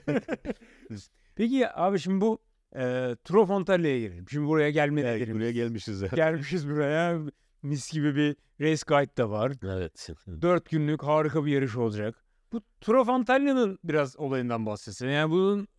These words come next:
Speaker 2: özelliği ne bu yarışın?
Speaker 1: Ya, Tour of Antalya, e, aslında, e, özel sektör ve kamunun, e, yarattığı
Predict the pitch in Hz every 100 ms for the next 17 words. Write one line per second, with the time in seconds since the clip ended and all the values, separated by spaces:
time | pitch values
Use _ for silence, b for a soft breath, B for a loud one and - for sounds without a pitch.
0 | _ - 156 160 147 131 120 117 110 101
1 | 147 185 - - - 120 - 110 - 113
2 | 107 110 - _ _ _ - 95 92 -
3 | 95 - - 101 95 - _ _ - 92
4 | 90 98 104 90 - 87 - 98 104 -
5 | 95 90 82 - - 98 85 90 107 _
6 | - 87 87 87 85 85 - _ _ _
7 | _ _ _ _ _ _ _ _ _ _
8 | _ _ _ _ _ _ _ _ _ _
9 | - 101 92 87 82 _ - 107 120 -